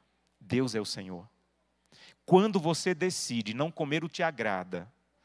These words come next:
pra comer o que agrada a Deus, gente, não tem a ver com engordar ou emagrecer, ter ou não ter diabetes. O grande objetivo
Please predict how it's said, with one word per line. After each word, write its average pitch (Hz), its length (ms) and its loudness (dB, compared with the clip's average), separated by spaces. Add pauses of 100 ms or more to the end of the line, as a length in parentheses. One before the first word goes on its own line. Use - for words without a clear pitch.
(240)
pra 156 140 6
comer 156 300 -2
o 147 40 -4
que 151 120 2
agrada 135 380 2
a - 20 -2
Deus, 117 500 -6
gente, 139 300 -6
não 151 100 -6
tem 175 160 -4
a 156 80 4
ver 127 220 -2
com 147 120 -8
engordar 127 480 -2
ou 131 60 -4
emagrecer, 120 680 -4
ter 135 180 -6
ou 139 40 -6
não 131 140 -8
ter 123 140 -10
diabetes. 107 640 -6 (840)
O 135 100 -2
grande 196 360 4
objetivo 139 1000 -2